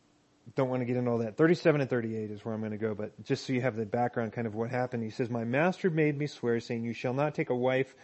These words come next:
for my son from the daughters of the Canaanites in whose land I dwell, but you shall go to my father's house and to my family and take a wife for my son.'" And then he went on, and he just went over the same thing. But God said, "I don't want,"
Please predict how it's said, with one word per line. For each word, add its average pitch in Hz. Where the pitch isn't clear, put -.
for 131
my 123
son 139
from 139
the 127
daughters 123
of 120
the 113
Canaanites 123
in 127
whose 135
land 117
I 113
dwell, 113
but 131
you 143
shall 139
go 135
to 165
my 151
father's 131
house 110
and 113
to 135
my 127
family 113
and 117
take 131
a 131
wife 113
for -
my 110
son.'" 104
And 120
then 135
he 143
went 127
on, 120
and 120
he 156
just 151
went 127
over 113
the 104
same 107
thing. 101
But 127
God 131
said, 139
"I 131
don't 143
want," 127